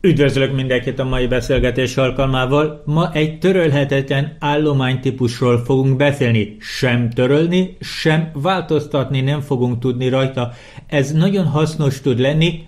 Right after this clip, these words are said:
de arra nagyon kell figyelni, hogy azért olyan állománynak ne adjunk ilyen lehetőséget,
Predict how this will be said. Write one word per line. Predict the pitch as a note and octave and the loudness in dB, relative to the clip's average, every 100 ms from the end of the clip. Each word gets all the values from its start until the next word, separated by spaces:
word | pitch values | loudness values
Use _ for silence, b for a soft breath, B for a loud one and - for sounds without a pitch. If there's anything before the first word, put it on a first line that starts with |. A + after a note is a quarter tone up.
| - | -14
de | A2 G#2+ D3 F#3 - | -6 -2 -2 -4 -6
arra | - C#3+ C#3+ | -2 2 2
nagyon | D#3 F#3 E3+ C3+ | 2 -2 -2 -2
kell | C3 A#2 | -2 0
figyelni, | B2+ C3+ C#3+ D3 C#3+ - | -2 0 0 0 -4 -6
hogy | C3+ C#3+ | -8 -2
azért | C3+ B2 B2 - | 0 0 -2 -2
olyan | - D3+ D3 | 0 2 2
állománynak | C#3 C#3 C#3 C3+ C3 C#3 C#3 C3+ | 2 0 0 0 -2 -2 -2 0
ne | A#2 D3+ | 0 2
adjunk | D#3+ C#3+ B2 A#2+ | 2 2 0 -2
ilyen | C#3+ B2 A#2 | 0 0 2
lehetőséget, | A2+ A2+ B2+ C#3 C#3+ D3 D3 D3 D#3 - | 0 0 0 0 0 2 0 0 0 -8